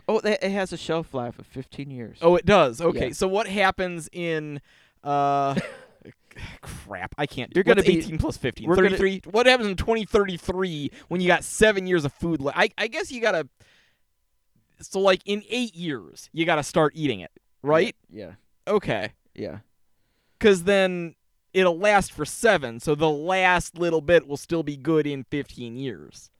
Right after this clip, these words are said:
Speaker 1: Yeah.
Speaker 2: Okay.
Speaker 1: So as long as you have your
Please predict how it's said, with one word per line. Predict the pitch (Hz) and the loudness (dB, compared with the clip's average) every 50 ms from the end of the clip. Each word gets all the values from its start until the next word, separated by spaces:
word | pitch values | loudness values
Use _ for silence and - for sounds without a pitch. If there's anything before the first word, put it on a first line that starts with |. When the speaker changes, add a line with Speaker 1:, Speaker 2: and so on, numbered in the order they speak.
| - | -14
Speaker 1:
Yeah. | 107 104 92 82 82 107 - _ _ _ - | -10 -8 -8 -8 -10 -12 -18 _ _ _ -8
Speaker 2:
Okay. | 147 156 151 - - 104 73 52 - - _ _ _ _ _ _ _ _ - | -6 -6 -6 -4 -6 -8 -8 -8 -14 -20 _ _ _ _ _ _ _ _ -20
Speaker 1:
So | 113 - - 123 117 117 - - | -16 -8 -6 -6 -6 -6 -6 -8
as | 135 127 139 | -8 -8 -6
long | 143 147 160 | -6 -6 -8
as | 151 151 | -8 -8
you | 147 143 | -8 -6
have | 147 143 135 123 127 | -6 -6 -8 -8 -10
your | 131 127 123 120 120 120 117 113 | -8 -6 -4 -4 -4 -6 -6 -10